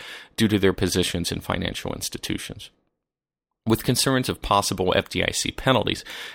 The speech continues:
banks are applying these regulations to include all employees. This is a classic example of an extreme application of regulations that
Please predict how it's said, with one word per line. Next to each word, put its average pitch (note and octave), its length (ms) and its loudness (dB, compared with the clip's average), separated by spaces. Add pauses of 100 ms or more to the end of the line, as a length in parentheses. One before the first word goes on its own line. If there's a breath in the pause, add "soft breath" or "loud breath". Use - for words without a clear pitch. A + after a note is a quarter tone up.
banks B2+ 320 4
are - 80 4
applying A#2 340 4
these G2+ 200 2
regulations F#2+ 800 2
to - 180 0
include F#2+ 320 0
all F2 260 4
employees. - 560 -4 (520 loud breath)
This C#3+ 200 4
is C#3 140 4
a A#2+ 60 4
classic G#2+ 480 2
example F#2 500 2
of - 360 -2 (120)
an G2+ 100 -4
extreme G#2+ 600 2
application - 600 0
of F2+ 120 0
regulations F2 680 0
that - 180 -2